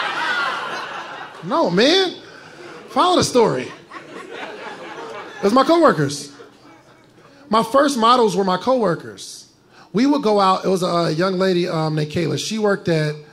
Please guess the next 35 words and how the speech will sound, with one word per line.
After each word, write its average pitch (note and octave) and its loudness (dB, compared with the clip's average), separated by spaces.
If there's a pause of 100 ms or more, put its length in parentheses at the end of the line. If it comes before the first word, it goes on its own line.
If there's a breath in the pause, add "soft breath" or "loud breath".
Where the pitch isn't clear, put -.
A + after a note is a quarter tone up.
(320 loud breath)
uh, C#3+ -2
at D3+ -6
D F#3+ -4
T G#3+ -4
L G3+ 0
R, C3 -6 (560 loud breath)
and D3 -4
she F3+ -6
had E3+ -2
this F#3+ -6
camera. C#3+ -6
She's C#3+ -10
like, C#3 -12
"Oh, D3+ -14
I'm D3+ -8
gonna D3 -12
be C#3 -12
a - -14
photographer." C#3 -10
Saved D#3 -4
the D3 -6
money, D#3 -4
got C#3 -8
a - -14
camera. C#3+ -10 (680 loud breath)
And D3+ -4
then D3+ -4
I D#3 -4
got E3+ 0
out, F#3+ -2
a - -20
couple F3+ -4
of F3+ -2
my F3+ 0
coworkers. F3 -2